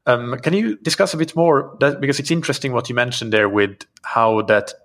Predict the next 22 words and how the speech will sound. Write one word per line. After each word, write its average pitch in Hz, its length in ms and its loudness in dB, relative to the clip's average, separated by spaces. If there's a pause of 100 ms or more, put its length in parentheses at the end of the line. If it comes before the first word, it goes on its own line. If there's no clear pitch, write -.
(340)
distribution 117 680 -2
of 107 80 0
intensity 104 640 -4 (400)
in 107 440 -4 (300)
zone 117 240 0
two 123 180 2
and 107 140 -2
three 117 320 -4
in 110 240 -10
your 101 340 0
free 135 140 2
zone 107 200 -2
model, 101 520 0
how 110 220 2
it 107 220 -6 (200)
differs 131 400 0
and 107 80 -6
how 110 120 2
you 107 140 -2
started 107 320 -2
to - 80 -16
find 104 400 -2